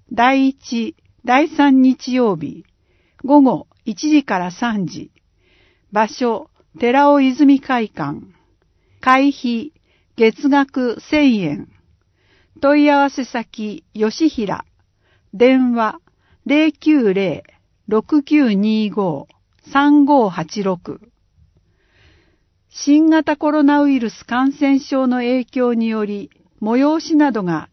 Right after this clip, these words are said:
中止や延期になる場合があります。市民からのお知らせ。十二月十五日号原稿は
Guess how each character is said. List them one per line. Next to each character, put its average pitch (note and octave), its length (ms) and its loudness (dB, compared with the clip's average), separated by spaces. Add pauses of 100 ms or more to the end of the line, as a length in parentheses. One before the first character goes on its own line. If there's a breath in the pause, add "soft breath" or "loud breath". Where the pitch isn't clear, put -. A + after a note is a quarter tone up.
中 D4 220 -2
止 D#4 240 -2
や C4+ 140 -2
延 C4+ 240 0
期 C#4 140 0
に C4+ 140 4
な C4 160 0
る G3 100 -4
場 F#3 240 -4
合 G#3+ 100 -4
が G#3 200 -6
あ F#3 60 -6
り F3 120 -6
ま E3 180 -6
す。 - 60 -20 (1600)
市 - 240 -6
民 E4 280 2
か A#3+ 160 -2
ら G#3 140 0
の F#3 180 -6
お C4 80 -6
知 - 140 -6
ら A3 160 0
せ。 G3 340 -8 (760)
十 D4 280 2
二 E4+ 120 2
月 D#4+ 300 2
十 C#4+ 260 0
五 C#4+ 140 2
日 C#4+ 300 2
号 G#3 260 -2
原 A3 300 -4
稿 G#3 340 -4
は F#3+ 220 -4